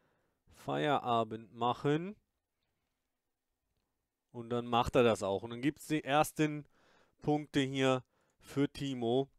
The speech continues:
Ähm, ja, sehr ordentliche Partie von beiden Seiten, fand ich. Also am Ende hat so ein bisschen, ähm, Timo, die zweite Halbzeit hat er halt das Spiel übernommen, hat das ordentlich gemacht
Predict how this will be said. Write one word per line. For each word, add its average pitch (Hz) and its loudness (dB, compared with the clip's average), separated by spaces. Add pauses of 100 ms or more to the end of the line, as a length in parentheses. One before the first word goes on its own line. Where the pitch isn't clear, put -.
(1300)
Ähm, 143 4 (1500)
ja, 175 6
sehr 190 6
ordentliche 233 2
Partie 185 0
von 190 2
beiden 190 6
Seiten, 107 4
fand 101 -8
ich. - -4
Also 135 0
am 143 0
Ende 208 0
hat 196 0
so 185 -6
ein 170 -6
bisschen, 196 -4 (480)
ähm, 151 2
Timo, 175 -2
die 147 -12
zweite 175 4
Halbzeit 160 4
hat 151 2
er 143 4
halt 147 2
das 139 0
Spiel 160 -8
übernommen, 151 0
hat 160 -2
das 143 -10
ordentlich 147 -4
gemacht 151 -2